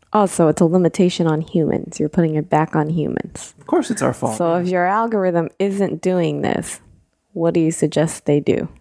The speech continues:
Speaker 2: More research on algorithms. Keep funding all, all these pla-, research labs that are studying things like one-shot learning.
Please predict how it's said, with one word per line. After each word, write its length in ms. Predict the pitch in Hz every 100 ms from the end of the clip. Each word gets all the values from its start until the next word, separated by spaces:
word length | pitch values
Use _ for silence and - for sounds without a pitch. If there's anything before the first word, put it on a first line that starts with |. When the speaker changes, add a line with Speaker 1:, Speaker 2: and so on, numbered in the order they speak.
| _ _ -
Speaker 2:
More 240 | 151 165
research 460 | 151 156 - 139 139
on 160 | 123
algorithms. 720 | 107 101 104 - - 147 - _ _ _
Keep 200 | 143 139
funding 500 | - 147 143 139 135
all, 320 | 127 127 127
all 160 | - 127
these 160 | 127
pla-, 220 | - 123 127
research 480 | 127 139 127 135 -
labs 380 | 117 113 120 -
that 140 | 123
are 80 | 120
studying 420 | - - 113 123
things 240 | 127 127
like 140 | 120 120
one-shot 400 | 117 123 123 -
learning. 260 | - 175